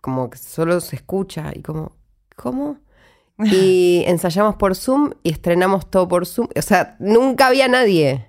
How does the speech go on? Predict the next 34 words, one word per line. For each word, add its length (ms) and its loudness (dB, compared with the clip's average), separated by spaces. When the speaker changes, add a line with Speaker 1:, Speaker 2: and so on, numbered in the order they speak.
Speaker 2:
Qué 120 -10
fuerte. 540 -12
Speaker 1:
Increíble. 640 -2
Y 140 -4
el 120 -2
Speaker 2:
Sí. 40 -8
Speaker 1:
texto 680 2
está 480 0
bueno 300 4
porque, 300 -2
claro, 200 2
eso 220 -2
es 60 -4
medio 340 2
radio, 540 2
¿viste? 240 -6
El, 120 -6
el 200 -6
efecto 400 -4
radio 720 2
o 80 2
el 80 0
efecto 260 -2
grabar 600 2
en 120 -4
un 80 -2
estudio, 480 0
como 200 0
algo 160 2
de 120 2
voz 200 -2
con 200 -4
tu 140 -2
voz. 500 -4